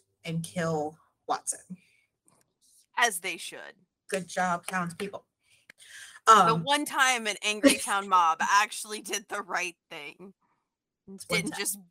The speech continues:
Speaker 2: burn a witch. <laughs>
Speaker 1: It's one time. <laughs>
Speaker 2: Didn't just burn a witch.
Speaker 1: Yeah, they didn't ha-, they didn't hang and, and burn somebody for, for no reason. They actually did, they did the correct thing.
Speaker 2: As they
Speaker 1: Uh,
Speaker 2: should.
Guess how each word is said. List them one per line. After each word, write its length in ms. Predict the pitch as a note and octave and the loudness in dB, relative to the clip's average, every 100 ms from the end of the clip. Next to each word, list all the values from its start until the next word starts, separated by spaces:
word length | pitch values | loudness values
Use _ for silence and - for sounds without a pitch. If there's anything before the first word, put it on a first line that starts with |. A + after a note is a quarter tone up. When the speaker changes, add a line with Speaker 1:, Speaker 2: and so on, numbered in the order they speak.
| _ A#3 | _ 2
Speaker 2:
burn 220 | A3+ G#3 | 2 2
a 60 | |
witch. 520 | E3+ - - - - - | -4 -8 -2 0 2 2
<laughs> 60 | |
Speaker 1:
It's 160 | C#4 C4 B3 | 2 4 2
one 180 | G#3 G#3 | 0 2
time. 440 | G#3 - B3 D4 | 4 4 8 10
<laughs> 600 | F#4+ F#4 E4 - E4 F#4 | 12 12 12 12 10 6
Speaker 2:
Didn't 300 | D#4 - C4+ | 4 2 2
just 320 | C4 B3+ A#3+ | 4 2 0
burn 240 | A#3 A#3 G#3+ | 2 4 2
a 80 | |
witch. 500 | F#3 E3 - - - B3 | -2 -6 -8 -12 -12 -6
Speaker 1:
Yeah, 260 | B3+ A3+ - | 4 4 4
they 100 | A3+ | 2
didn't 260 | D4 D4 C4+ | 2 2 2
ha-, 220 | A#3 G#3 | 2 2
they 80 | B3+ | 0
didn't 240 | D#4 C#4+ | 2 2
hang 220 | C#4 C4 | 2 2
and, 240 | B3 A3+ G3+ | 0 -2 -4
and 240 | A3+ A3 | -4 -2
burn 300 | G#3 G#3 G3+ | -2 -2 -2
somebody 400 | G3 F#3+ F#3 F3+ | -2 -2 -2 -4
for, 260 | F#3 F#3 D#3+ | -4 -4 -4
for 100 | G3 | -4
no 140 | F3+ | -4
reason. 360 | E3+ D3+ C#3+ E3+ | -4 -6 -6 -6
They 100 | F3 | -4
actually 340 | F3+ F#3 - E3+ | -6 -8 -12 -8
did, 220 | D#3 D3+ - | -10 -8 -10
they 60 | |
did 200 | E3 C#3 | -8 -8
the 60 | C#3+ | -10
correct 340 | - A2+ - _ | -8 -6 -8 _
thing. 80 | - - _ - - G#3 | -16 -16 _ -20 -4 0
Speaker 2:
As 180 | G#3+ | 0
they 80 | - | 2
Speaker 1:
Uh, 160 | G3 | 0
Speaker 2:
should. 60 | C#3+ | 0